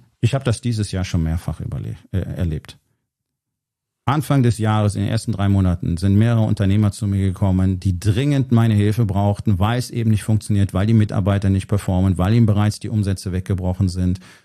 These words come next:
ähm, w-, weil sie bereits mit dem Fulfillment nicht mehr hinterherkommen, weil die Konflikte zu groß sind und so weiter. Also wirklich dringender Bedarf.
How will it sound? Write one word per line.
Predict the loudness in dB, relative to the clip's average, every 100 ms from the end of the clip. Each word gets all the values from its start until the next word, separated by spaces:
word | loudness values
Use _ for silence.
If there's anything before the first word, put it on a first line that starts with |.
| _
ähm, | 0 2 2 0 0
w-, | -4 -6 -6 -6
weil | -2 -2
sie | -2
bereits | -2 -2 0
mit | -2
dem | 0
Fulfillment | 0 0 2 2 2 0
nicht | -2
mehr | 0 2
hinterherkommen, | 2 2 0 0 0 0 2 0 0
weil | 0
die | 0
Konflikte | 2 0 0 -4 -2 -4
zu | -4
groß | -2 0 -2
sind | -4 0
und | 0
so | 2 -2
weiter. | -4 -4 -2
Also | -2 0
wirklich | 0 0 -2
dringender | -2 -2 0 2
Bedarf. | 0 0 -4 -8